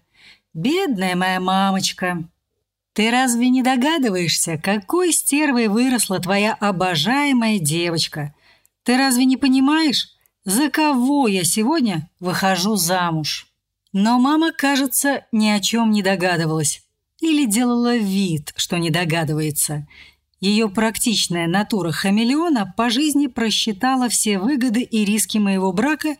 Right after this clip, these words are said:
и сделала выводы в свою пользу. Наверняка моя любимая мамуля уже прикинула,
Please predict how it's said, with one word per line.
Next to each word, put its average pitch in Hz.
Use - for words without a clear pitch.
и 233
сделала 302
выводы 254
в -
свою 202
пользу. 156
Наверняка 262
моя 214
любимая 180
мамуля 302
уже 233
прикинула, 254